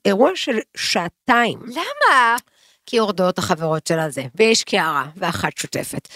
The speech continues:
Speaker 1: ואז חותכים, ופותחים את הטונה, ומי שמקלף
Speaker 2: רגע,
Speaker 1: את
Speaker 2: רגע,
Speaker 1: הביצה
Speaker 2: תעצרי,
Speaker 1: קשה.
Speaker 2: תעצרי, את עושה כאילו סלט לכולם?
Speaker 1: לא, לא, לא, נגיד אני קובעת בדרך כלל זה עם ניצן, אוקיי?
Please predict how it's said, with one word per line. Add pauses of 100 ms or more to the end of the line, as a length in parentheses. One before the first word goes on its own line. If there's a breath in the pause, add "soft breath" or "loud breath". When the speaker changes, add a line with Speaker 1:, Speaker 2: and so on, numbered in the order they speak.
(320 loud breath)
Speaker 1:
ואז
חותכים,
ופותחים
את
הטונה, (120)
ומי
שמקלף
Speaker 2:
רגע,
Speaker 1:
את
Speaker 2:
רגע,
Speaker 1:
הביצה
Speaker 2:
תעצרי,
Speaker 1:
קשה. (100)
Speaker 2:
תעצרי, (100)
את
עושה
כאילו
סלט (220)
לכולם?
Speaker 1:
לא,
לא,
לא,
נגיד
אני
קובעת
בדרך
כלל
זה
עם
ניצן,
אוקיי?